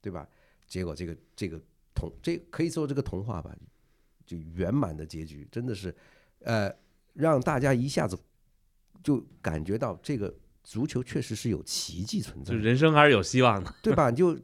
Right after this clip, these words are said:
Speaker 1: 再草根、再倒霉的人，他都会有那么一天，是吧？扬眉吐气。说这个，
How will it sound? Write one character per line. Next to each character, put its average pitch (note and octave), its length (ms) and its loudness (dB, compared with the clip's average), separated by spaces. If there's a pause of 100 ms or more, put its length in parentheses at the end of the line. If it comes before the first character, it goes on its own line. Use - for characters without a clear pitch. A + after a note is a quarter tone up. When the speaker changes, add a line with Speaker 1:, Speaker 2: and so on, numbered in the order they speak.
(100)
Speaker 1:
再 G#3 240 -2
草 - 260 -4
根、 B2 160 0
再 E3+ 200 -2
倒 - 180 -8
霉 E2 240 -6
的 G#2+ 100 -4
人， F2 200 -8
他 - 140 -10
都 G3+ 200 2
会 G3+ 240 4
有 G#2 280 -4
那 A#2 60 4
么 A#2 140 4
一 G#2+ 120 -4
天， G#2+ 320 -2 (320)
是 - 120 -10
吧？ F2 160 -2
扬 E2 160 -4
眉 F2+ 100 -4
吐 F2 160 -12
气。 C#2+ 240 -14 (360)
说 A2 100 -8
这 G#3 180 0
个， C3 160 2